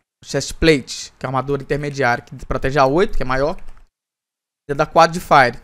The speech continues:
sendo que é um slot. Eu pessoalmente achei essa armadura bem fraca. Gostei. Gostei dos status dela não, tá?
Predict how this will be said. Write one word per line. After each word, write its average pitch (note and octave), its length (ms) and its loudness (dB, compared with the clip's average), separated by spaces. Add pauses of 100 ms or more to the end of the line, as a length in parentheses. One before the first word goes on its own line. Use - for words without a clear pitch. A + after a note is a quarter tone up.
(140)
sendo D#3 300 -8
que - 60 0
é F3 40 4
um F#3 140 -2
slot. D3 520 -2 (280)
Eu D#3 100 -4
pessoalmente F3+ 380 -4
achei F#3 160 -4
essa F3 140 -4
armadura E3 320 -2
bem D3 180 -2
fraca. - 420 -6 (680)
Gostei. C3+ 380 -10 (1040)
Gostei C#3+ 280 -6
dos C#3 220 -10
status - 320 -6
dela D3 180 -6
não, A#2+ 180 -10
tá? B2 260 -10